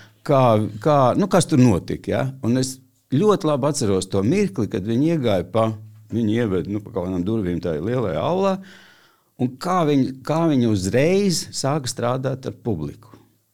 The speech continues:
Viņi vispirms ieraudzīja telpu. Viņi pat teica kaut ko par telpu. "O, tur liela zāle," kaut ko tādu, nezinu, ja.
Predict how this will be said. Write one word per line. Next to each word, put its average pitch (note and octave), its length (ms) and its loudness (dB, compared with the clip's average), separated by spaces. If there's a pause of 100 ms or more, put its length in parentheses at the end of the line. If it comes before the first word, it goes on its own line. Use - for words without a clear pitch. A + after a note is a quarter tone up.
(240)
Viņi A#2 200 0
vispirms A2 460 -2
ieraudzīja B2+ 560 -2
telpu. E2+ 420 -4 (300)
Viņi G#2+ 140 -8
pat G#2+ 180 -18
teica E2+ 260 -8
kaut - 180 -8
ko C#2+ 80 -12
par D#2 160 -12
telpu. D2+ 440 -10
"O, G#3 120 -12
tur - 200 -20
liela A2 260 -6
zāle," A2+ 300 -6
kaut D#2 160 -8
ko E2 80 -6
tādu, - 260 -8
nezinu, - 300 -10
ja. - 100 -8